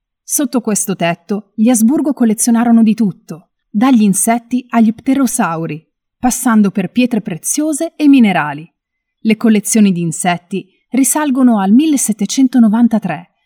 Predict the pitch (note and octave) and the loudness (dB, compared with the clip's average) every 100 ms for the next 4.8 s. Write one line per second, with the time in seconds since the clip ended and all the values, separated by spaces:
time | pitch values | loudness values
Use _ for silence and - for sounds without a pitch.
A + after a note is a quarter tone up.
0 | _ _ D4 B3+ - G#3 A#3+ A#3 - - | _ _ 0 2 2 0 0 0 -2 2
1 | A#3 F#3+ F3+ G3+ A#3+ - C#4 E4 - A#3 | 2 2 0 0 -2 -4 -6 -8 -8 -10
2 | - D4+ B3+ A3 F3+ G3+ F#3+ - A#3 A3 | -2 0 2 0 -2 -4 -4 -2 -2 -2
3 | - F3+ - G#3+ A#3 G#3+ F3+ E3+ G#3 G#3+ | -4 -6 -2 -2 -2 -2 -4 -2 -2 0
4 | A3 - F#3+ E3+ - D#3 D3 - | -2 -2 -2 -2 -8 -10 -10 -12